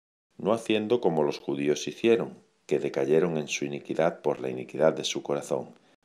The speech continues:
No poniendo sus pensamientos en otras cosas para aliviar su alma de la tribulación. No aferrándose a una justicia propia, no recostándose perezosamente en su confusión, sino que en medio de ello,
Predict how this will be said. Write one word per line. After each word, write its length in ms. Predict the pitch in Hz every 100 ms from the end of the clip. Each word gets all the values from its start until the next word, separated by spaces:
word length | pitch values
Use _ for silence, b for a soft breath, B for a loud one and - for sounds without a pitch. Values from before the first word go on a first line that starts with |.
| -
No 160 | 95 107
poniendo 480 | 113 92 92 95
sus 180 | 104 82
pensamientos 840 | - 73 65 62 67 78 80 - 76
en 80 | 69
otras 320 | - 80 -
cosas 400 | 87 78 87 85
para 240 | 71 64
aliviar 420 | 64 62 69 78
su 260 | - - 65
alma 360 | 67 65 69 69
de 80 |
la 160 | 69 -
tribulación. 720 | - 65 65 - 101 85 67 _ _ _
No 160 | - 104
aferrándose 680 | 117 104 95 110 110 - 98
a 40 |
una 180 | 90 104
justicia 580 | - 85 - 95 95 -
propia, 440 | 101 90 55 - B B B
no 160 | 78
recostándose 880 | 80 82 - 69 - 85 87 90 87
perezosamente 1040 | - 73 69 - 80 80 78 76 82 - 82
en 80 |
su 160 | - 76
confusión, 680 | - 69 - 73 101 - - B B B
sino 340 | - 71 65
que 120 | -
en 120 | -
medio 320 | 73 90 101 98
de 220 | 87 78
ello, 300 | 80 92